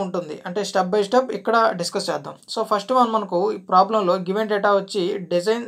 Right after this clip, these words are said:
స్పీడ్ అయితే ఇస్తాడు. So, V వాల్యూ వచ్చి kilometer per hours-లో. అదేవిధంగా radius of the curve వచ్చి R,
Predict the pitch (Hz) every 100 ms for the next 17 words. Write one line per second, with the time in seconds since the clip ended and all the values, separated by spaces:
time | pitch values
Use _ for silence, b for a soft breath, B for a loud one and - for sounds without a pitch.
0 | - - 220 214 202 190 - 160 143 -
1 | _ - 190 175 190 196 190 185 185 -
2 | 185 185 180 180 208 - - 165 175 -
3 | 156 - b b b - 202 226 233 220
4 | 190 226 226 220 226 220 202 202 196 226
5 | - 175